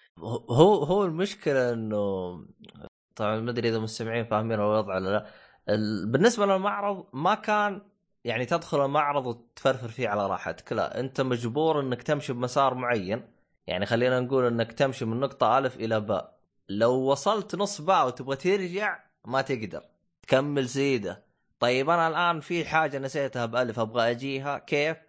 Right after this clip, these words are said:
تطلع برا المعرض وتداور وتيجي في بوابة كذا خاصة معاها تدخل معاها. وعلى هذه الحالة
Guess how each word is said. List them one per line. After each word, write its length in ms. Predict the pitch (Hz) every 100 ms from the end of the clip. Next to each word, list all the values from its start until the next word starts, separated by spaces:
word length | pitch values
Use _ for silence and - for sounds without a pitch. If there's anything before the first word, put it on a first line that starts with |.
| _ _ _ 175
تطلع 480 | 226 - 170 127
برا 400 | 120 180 208 190
المعرض 500 | 185 196 185 190 247 - _ _ _ -
وتداور 760 | 123 113 147 151 131 101 - _ _ -
وتيجي 460 | - 151 139 123
في 200 | 156 147
بوابة 500 | 127 120 135 131 113
كذا 260 | 110 131 117
خاصة 420 | 139 139 - 127
معاها 440 | 120 120 160 185
تدخل 340 | 147 135 - 110
معاها. 380 | 101 85 - 65
وعلى 320 | 214 226 220
هذه 280 | 208 170 147
الحالة 420 | - 117 98